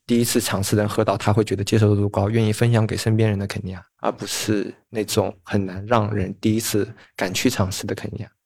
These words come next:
但我们在重新有了一个审美经验之后，喝多了很多咖啡，再来挖掘到一支丰富的乌梅，然后洛神花，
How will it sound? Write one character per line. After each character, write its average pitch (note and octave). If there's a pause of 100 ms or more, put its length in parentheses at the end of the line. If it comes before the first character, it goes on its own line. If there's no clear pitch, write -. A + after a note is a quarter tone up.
(280)
但 C3+
我 A#2+
们 G2+
在 B2
重 A2
新 C3
有 A2
了 G2+
一 G#2
个 G#2
审 -
美 A#2+
经 B2
验 B2+
之 A#2+
后， G#2+ (220)
喝 -
多 B2
了 A#2
很 G2
多 F#2+
咖 G2
啡， F#2+ (180)
再 C3
来 F#2+
挖 A2
掘 G2
到 G2
一 G2+
支 G2+ (160)
丰 B2+
富 B2
的 G#2+
乌 A2
梅， G2+ (240)
然 G2+
后 G#2
洛 A2+
神 F#2+
花， G2